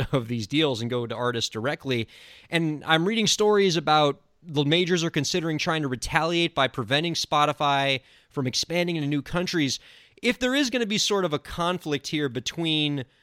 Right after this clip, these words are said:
the labels and Spotify, d-, it sounds like you see that the,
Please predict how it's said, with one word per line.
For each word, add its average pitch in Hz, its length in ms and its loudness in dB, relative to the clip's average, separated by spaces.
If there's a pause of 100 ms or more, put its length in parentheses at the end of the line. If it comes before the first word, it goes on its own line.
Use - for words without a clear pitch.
(200)
the 135 120 0
labels 151 580 2
and 131 140 -4
Spotify, 123 1000 2 (220)
d-, 151 300 -16
it 160 160 -6
sounds 262 220 2
like 202 120 2
you 202 80 -4
see 208 220 0
that 165 220 0 (200)
the, 139 320 -4